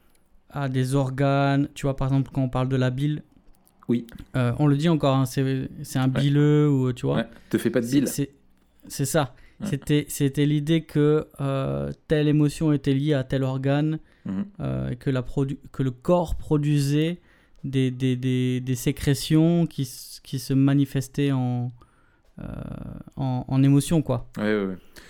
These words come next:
Speaker 1: Est-ce
Speaker 2: Non,
Speaker 1: qu'il y a,
Speaker 2: alors,
Speaker 1: est-ce qu'il parle de
Speaker 2: eux,
Speaker 1: ça ?
Speaker 2: eux, ils parlent, ils remontent là à, à Platon.
Speaker 1: Ok.
Speaker 2: Euh, vraiment avec la dichotomie en disant,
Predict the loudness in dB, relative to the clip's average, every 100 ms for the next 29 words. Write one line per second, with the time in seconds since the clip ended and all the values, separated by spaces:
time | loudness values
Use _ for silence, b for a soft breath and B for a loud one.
0 | B 0 0 4 4 4 2 0 -2 0
1 | 0 0 2 4 2 2 2 2 0 0
2 | 2 2 0 0 -2 0 0 -2 -2 -4
3 | -8 -10 -6 -6 -6 -16 -20 -20 -20 -20
4 | _ _ _ _ _ _ -12 -10 -4 -2
5 | 0 2 0 0 -2 -4 -6 -2 0 0
6 | 0 0 0 -4